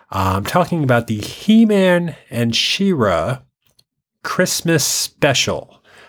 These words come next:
Uh, like I just said, it aired in nineteen eighty-five. In December eighty-five, it was a one-hour special that aired on T V that brought, uh, He-Man and his world of Eternia, characters like Man-at-Arms, Teela, villains like Skeletor,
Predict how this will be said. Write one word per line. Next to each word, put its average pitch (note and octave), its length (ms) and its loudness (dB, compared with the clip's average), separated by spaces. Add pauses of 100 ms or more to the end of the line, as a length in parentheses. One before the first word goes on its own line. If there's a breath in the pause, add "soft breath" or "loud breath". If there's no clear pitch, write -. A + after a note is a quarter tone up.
(120 soft breath)
Uh, F#2 100 -4
like F#2 140 -6
I F#2+ 60 -8
just G2 160 -6
said, G2 160 -2
it F#2 140 -4
aired A#2 200 4
in A#2 100 2
nineteen A#2 320 2
eighty-five. D#3+ 640 0
In G#2+ 120 -6
December A#2 480 2
eighty-five, A2+ 600 2
it G#2 40 -2
was F#2 140 -6
a F#2+ 80 -4
one-hour F#3 480 4
special D#3+ 400 0
that A#2 140 2
aired A#2 180 4
on A2+ 140 0
T B2 180 0
V A2 320 0 (480 loud breath)
that G2 180 2
brought, G#2 320 2
uh, G#2 140 2
He-Man C3+ 540 4
and G#2+ 240 0
his G#2 400 -2 (920)
world C#3+ 320 4
of A#2 80 2
Eternia, B2 640 2
characters A2+ 340 0
like G#2 160 -2
Man-at-Arms, G2+ 840 0
Teela, G#2+ 520 2
villains G2+ 380 0
like G2+ 120 -2
Skeletor, G2+ 840 0